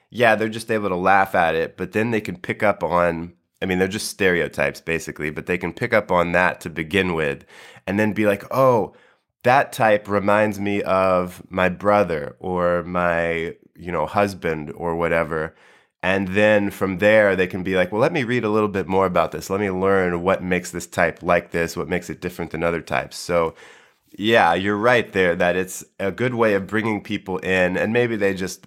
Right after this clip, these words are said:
watch it for a laugh, but maybe it can actually, in a roundabout way, uh, <laughs> teach them a thing or two, or at least lead them to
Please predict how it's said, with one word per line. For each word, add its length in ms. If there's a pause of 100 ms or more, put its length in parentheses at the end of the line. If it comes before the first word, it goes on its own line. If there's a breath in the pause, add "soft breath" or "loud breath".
watch 460
it 80
for 160
a 80
laugh, 480
but 160
maybe 340
it 120
can 260 (100)
actually, 720 (380 soft breath)
in 140
a 80
roundabout 680
way, 480 (140)
uh, 340 (200)
<laughs> 100
teach 320
them 180
a 40
thing 260
or 80
two, 420 (260 loud breath)
or 80
at 80
least 200
lead 300
them 280
to 560